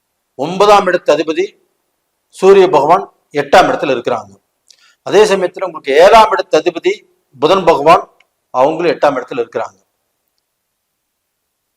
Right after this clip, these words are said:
அப்ப டோட்டலா பாத்தீங்கன்னா, இந்த புதனும் சுக்கிரனும் சூரியனும் எட்டாம் இடத்துல இருப்பது சரியில்லை.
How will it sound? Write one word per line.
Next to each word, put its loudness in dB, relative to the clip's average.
அப்ப 0
டோட்டலா 4
பாத்தீங்கன்னா, 0
இந்த 0
புதனும் 0
சுக்கிரனும் -2
சூரியனும் 0
எட்டாம் 0
இடத்துல -8
இருப்பது -12
சரியில்லை. -4